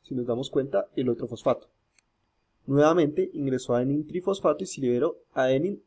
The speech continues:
difosfato. Eso quiere decir que se gastó energía. Por el momento se han gastado dos moléculas de A T P.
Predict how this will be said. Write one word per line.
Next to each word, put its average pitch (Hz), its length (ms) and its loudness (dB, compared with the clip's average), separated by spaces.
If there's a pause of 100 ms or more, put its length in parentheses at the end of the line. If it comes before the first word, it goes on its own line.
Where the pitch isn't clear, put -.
difosfato. 135 840 0
Eso 120 160 -8
quiere 139 220 4
decir 185 280 -4 (480)
que 120 120 -2
se 117 200 -2
gastó 143 580 2
energía. 120 520 -6 (100)
Por 160 140 8
el 180 100 4
momento 208 500 2 (360)
se - 220 0
han 135 180 4
gastado 147 600 4 (580)
dos 147 300 8
moléculas 160 640 2
de 120 100 4
A 110 80 2
T 123 160 -2
P. 202 240 0